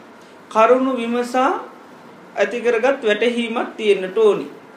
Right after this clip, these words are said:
වැටහීමක් ඇති කරගන්න ඕනි. ඒක කරුණු විමසලා තමයි ඇති කරගන්නේ. ඒකට හැබැයි ප්‍රත්‍යක්ෂ අවබෝධය කියලා කියන්නේ නැහැ. අවබෝධය කියලා කියන්නේ ඒක ඇත්ත ආරක්ෂා කරනවා විතරයි.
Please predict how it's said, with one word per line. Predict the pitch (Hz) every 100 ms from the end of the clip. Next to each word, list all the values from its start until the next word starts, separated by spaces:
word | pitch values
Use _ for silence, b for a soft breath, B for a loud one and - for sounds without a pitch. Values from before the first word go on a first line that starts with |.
| -
වැටහීමක් | 190 196 208 208 190 269 302
ඇති | 208 202
කරගන්න | 196 185 175 170
ඕනි. | 175 202
ඒක | 196 247
කරුණු | 226 190 196 208
විමසලා | 190 196 196 190
තමයි | 190 190 233
ඇති | 214 185
කරගන්නේ. | 180 165 151 131 - - B B B B B B B - - - -
ඒකට | 214 254 277
හැබැයි | 262 269 269
ප්‍රත්‍යක්ෂ | 233 220 254 254 262
අවබෝධය | 254 247 247 247 247
කියලා | 247 233
කියන්නේ | 233 240 233 285 - - - - - -
නැහැ. | 196 202 151 -
අවබෝධය | 160 185 220 220 220
කියලා | 214 202
කියන්නේ | 208 254 247
ඒක | 247 -
ඇත්ත | 214 - 262
ආරක්ෂා | 226 240 240 254
කරනවා | 240 247 277
විතරයි. | 247 214 131